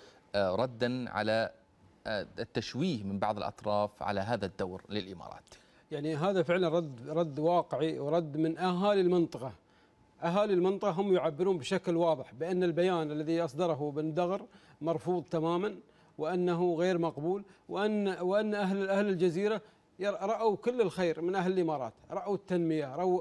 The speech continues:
Speaker 2: رأوا إعادة الإعمار، يعني لدرجة أن الإمارات ولله الحمد يعني هي إعادة إعمار المنازل التي دمرها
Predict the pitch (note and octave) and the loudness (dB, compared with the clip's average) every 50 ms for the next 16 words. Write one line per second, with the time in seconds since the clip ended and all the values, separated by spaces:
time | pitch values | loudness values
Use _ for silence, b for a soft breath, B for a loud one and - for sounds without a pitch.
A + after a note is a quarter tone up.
0 | - F3 F3+ F#3 F#3 F#3 F#3 F#3 F3+ D#3+ C3 E3+ G3 F3+ F#3+ E3 - E3 E3+ D3 | 0 -2 -4 -2 0 0 0 0 0 0 0 0 0 0 -2 -2 -2 -2 -2 -2
1 | D#3+ D#3 C3 A#2 - B B B B B E3 E3 E3+ F#3 F3+ E3+ F#3+ G#3 G#3+ G3 | -2 -4 -6 -8 -10 B B B B B -2 0 2 2 0 0 0 0 2 2
2 | F#3+ F3 - F#3 F3 F#3 F3+ F3 F3+ F#3 F3 F3+ F3 D#3+ D#3 - - - D#3+ D#3+ | 2 0 0 0 0 0 0 0 0 0 0 2 2 2 0 -2 -4 -6 -6 -4
3 | D#3 D#3+ D#3 D#3+ D#3+ D#3+ D#3 D#3+ C#3+ D#3 F3 E3 D3+ D3+ - C3+ C#3 C3+ - B | -2 -2 -2 -2 0 0 0 -2 -2 -2 -4 -4 -4 -6 -8 -8 -10 -12 -14 B
4 | B B B B E3 F3+ F#3 E3 E3 E3 C3 D3+ G3+ G#3 F3+ F3 - - D#3 D#3+ | B B B B 2 2 2 2 0 0 2 2 2 2 2 0 -4 -6 -12 -10
5 | D#3 E3 D#3 B2 D3+ F3+ F#3+ F#3 E3 D3 D#3 D#3 D#3+ E3+ F#3 F#3+ F#3+ E3+ G3 F#3 | -6 -6 -6 -2 0 2 2 2 2 2 0 0 2 2 4 2 2 2 2 0
6 | E3+ E3 E3 C#3+ F3+ F3 D3+ F3+ F3+ F#3 G3 F#3 F3 G3 G3+ F#3+ | 0 -2 -2 0 0 0 0 0 2 2 2 2 2 0 0 -2